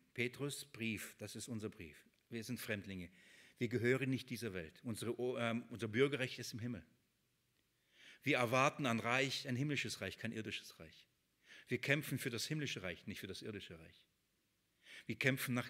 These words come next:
himmlischen Prinzipien, nicht nach irdischen Prinzipien. Wir kämpfen nach geistlichen Dingen und nicht nach fleischlichen Dingen.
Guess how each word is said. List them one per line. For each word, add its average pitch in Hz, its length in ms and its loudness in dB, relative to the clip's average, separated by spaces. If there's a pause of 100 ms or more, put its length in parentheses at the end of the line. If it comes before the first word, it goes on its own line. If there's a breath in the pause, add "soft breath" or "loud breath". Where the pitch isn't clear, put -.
(160 loud breath)
himmlischen 156 420 0
Prinzipien, 90 680 -6
nicht 101 180 -6
nach 104 120 -8
irdischen 117 340 -8
Prinzipien. - 520 -14 (1000 loud breath)
Wir 117 100 0
kämpfen 120 360 2
nach 113 140 -2 (260)
geistlichen 135 640 0
Dingen 95 320 -6
und 101 160 -10
nicht 101 200 -8
nach 98 100 -8
fleischlichen 110 580 -6
Dingen. 82 220 -18